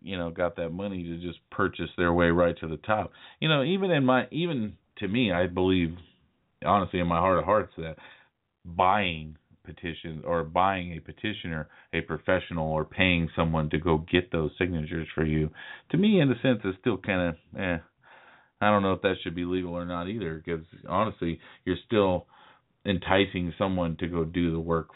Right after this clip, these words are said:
for you versus really getting the job done. I think money should be removed from it completely, but I'm not gonna, you know, whatever.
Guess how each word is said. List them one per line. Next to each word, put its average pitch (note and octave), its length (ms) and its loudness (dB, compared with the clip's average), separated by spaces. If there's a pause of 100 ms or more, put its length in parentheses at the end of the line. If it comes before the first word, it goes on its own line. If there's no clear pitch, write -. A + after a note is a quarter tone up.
(120)
for F2+ 180 4
you E2 200 6
versus E2 560 2 (200)
really F2 640 2 (240)
getting E2+ 320 0
the E2 80 -2
job D#2 380 -2
done. E2+ 260 -2 (320)
I - 40 -4
think D#3+ 140 4
money F#2+ 360 4
should F#2+ 80 -6
be F2+ 100 4
removed E2+ 380 0
from E2 180 -4
it D#2 100 -8
completely, D#2 640 -4 (420)
but F#2 320 2 (720)
I'm A2 120 -4
not C#3 100 -2
gonna, D#2 420 -8
you G#2 140 -2
know, E2+ 200 -2 (100)
whatever. G#2+ 520 0